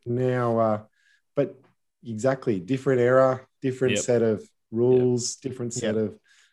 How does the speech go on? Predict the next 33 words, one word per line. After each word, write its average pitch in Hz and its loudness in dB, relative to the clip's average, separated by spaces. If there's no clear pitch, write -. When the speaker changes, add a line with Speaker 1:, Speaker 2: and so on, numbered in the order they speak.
Speaker 1:
um, 98 -14
competing. 113 -6
So 104 -6
Speaker 3:
Hey, 135 0
Speaker 1:
anyway, 131 4
Speaker 3:
I'll, 147 2
Speaker 1:
that's 151 4
a 151 2
good 151 2
thought, - 0
friend. 113 -2
Speaker 3:
I'll, 123 -4
Speaker 1:
I 147 2
Speaker 3:
I'll - 4
Speaker 1:
like 131 0
Speaker 3:
throw 170 2
a - 4
Speaker 1:
that. 127 0
Speaker 3:
few 123 -4
out 107 -2
there. 135 -6
Can 151 -4
I 180 -2
throw, 143 -2
Speaker 2:
Yeah, 117 0
Speaker 3:
um, 101 -8
Speaker 2:
go 139 -2
for 165 -4
it. - -12
Speaker 3:
look, 185 -4
I'd 269 -2
like 185 4
to, 147 0